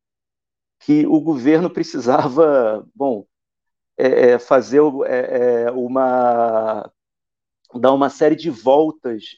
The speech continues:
é, argumentativas, diplomáticas, pra explicar, né, que o Brasil não era uma ditadura, era uma democracia, né, era uma democracia de fachada, né, onde era permitido, é, haver um parlamento, dois partidos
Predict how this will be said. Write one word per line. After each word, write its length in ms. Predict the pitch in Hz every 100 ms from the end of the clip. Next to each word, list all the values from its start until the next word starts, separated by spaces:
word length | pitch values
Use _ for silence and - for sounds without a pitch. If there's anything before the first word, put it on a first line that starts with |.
| -
é, 200 | 117 -
argumentativas, 1120 | - - 131 131 135 135 120 - 127 127 107 101
diplomáticas, 1080 | 101 123 131 117 117 120 - - 107 - _ _ _
pra 160 | 120 123
explicar, 840 | 131 - 151 131 - 123 120 135 - _ _ _
né, 400 | - 120 127 175 _ -
que 100 | -
o 80 | 127
Brasil 460 | 131 123 101 135
não 160 | 143 151
era 160 | 139 143
uma 140 | 135
ditadura, 500 | - - 123 123 120
era 80 | 117
uma 140 | 117
democracia, 800 | 113 120 120 131 - - 113 104
né, 100 | 110
era 100 | 110
uma 140 | 120 120
democracia 560 | 123 127 127 - 120
de 100 | 113
fachada, 680 | - 165 - 123 123 104 107 - _ _ _ _
né, 220 | 113 117
onde 260 | 110 113 123
era 160 | 117
permitido, 960 | 113 123 120 113 - 120 113 110 110 107 - _ _ _
é, 320 | - 107 -
haver 280 | - 120 117
um 100 | 117
parlamento, 880 | - 120 139 139 131 147 143 113 113
dois 240 | 110 127
partidos 680 | - - - - 120 110 -